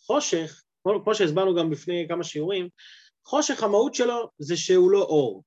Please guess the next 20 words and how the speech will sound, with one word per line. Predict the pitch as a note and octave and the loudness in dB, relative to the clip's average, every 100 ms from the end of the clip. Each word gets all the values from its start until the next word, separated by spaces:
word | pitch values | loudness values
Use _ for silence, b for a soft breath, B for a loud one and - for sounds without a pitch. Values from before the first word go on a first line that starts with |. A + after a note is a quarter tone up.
| - | -8
אין | A#3+ | -6
לו | C4+ A#3+ | -4 -6
מציאות | G3+ G3 G3+ | -6 -6 -4
עצמאית. | F3 - D#3+ D3 B2 - _ _ _ _ _ _ _ - | -6 -8 -4 -4 -4 -10 _ _ _ _ _ _ _ -10
ה-, | |
ה-, | D#3 D3+ D#3 D#3 D#3 | -6 -6 -6 -6 0
האידיאולוגיה | E3+ E3+ F#3+ G#3 C4 B3+ | 0 4 6 6 2 0
היחידה | G#3 F#3 F#3+ A3 A#3+ | 0 0 -4 -6 -6
שלו | A3+ G#3 | -4 -4
זה | E3+ | -4
שהוא | F#3 E3+ | -4 -4
צועק | - G3+ G#3+ E3+ | -6 -8 -8 -8
רק | A3 A3 | -10 -4
לא | G#3 | -2
אור. | E3 D3+ A#2 _ _ _ _ _ _ _ _ _ _ - | -2 -4 -6 _ _ _ _ _ _ _ _ _ _ -14
אז | B2+ B2 _ _ _ _ _ _ | -12 -12 _ _ _ _ _ _
ה-, | A#2+ A2+ | -8 -8
ה-, | - - C#3+ B2 - | -10 -16 -14 -12 -12
החושך | B2 - C#4+ - G3+ | -8 -2 0 0 -2
הזה, | E3 D3 B3 A3+ F#3+ | 0 0 0 0 -4